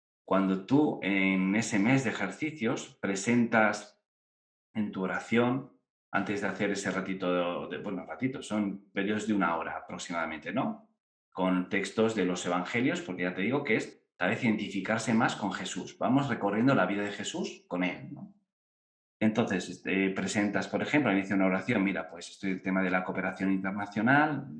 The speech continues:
tal, no sé qué hacer, tal". E imagínate que se te da en un momento una iluminación tan potente interior que no puedes dudar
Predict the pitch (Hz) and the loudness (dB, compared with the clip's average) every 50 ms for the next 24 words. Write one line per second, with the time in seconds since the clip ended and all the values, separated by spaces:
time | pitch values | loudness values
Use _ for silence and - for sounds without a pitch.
0 | - - 120 123 135 139 135 123 107 98 101 - - - 95 - - - - 135 | -6 0 2 2 4 4 4 2 2 0 -2 -6 -8 -8 -8 -8 -8 -6 0 4
1 | 143 147 151 151 131 - 147 143 - - - - _ _ _ _ _ _ _ _ | 6 6 8 6 4 4 2 2 0 -2 -10 -18 _ _ _ _ _ _ _ _
2 | _ _ _ - 117 117 113 107 107 107 107 143 151 151 151 165 170 170 131 120 | _ _ _ 0 2 4 4 4 4 2 2 2 2 2 2 0 -2 -2 -2 -4
3 | - - 98 - 107 107 110 107 92 - - - - - - 98 107 110 123 135 | -4 -4 -4 -2 0 2 4 4 2 2 -2 -8 -14 -8 -4 2 4 6 8 8
4 | 147 147 143 143 143 151 160 151 151 165 170 170 160 131 117 107 104 101 98 98 | 8 8 8 6 6 4 4 2 0 0 2 2 2 2 2 4 2 2 2 0
5 | 95 98 - - - 135 147 160 - 170 185 - - _ _ _ _ _ _ _ | 0 -2 -4 -2 0 2 2 2 0 -4 -8 -10 -16 _ _ _ _ _ _ _
6 | _ _ _ _ _ _ - 120 135 147 180 180 180 160 - 147 151 151 156 147 | _ _ _ _ _ _ 2 4 4 4 4 4 2 2 4 6 4 4 6 6
7 | 143 135 131 - 117 104 92 90 87 - - - - _ _ _ _ _ _ _ | 6 6 6 6 4 0 0 -2 -4 -6 -12 -16 -20 _ _ _ _ _ _ _
8 | _ _ - - 104 110 120 143 170 175 - - 156 156 143 135 135 127 127 120 | _ _ -2 2 4 6 6 6 6 4 4 4 4 6 6 6 6 4 2 0
9 | 113 117 113 180 190 - - - | 0 2 0 0 0 -4 -10 -16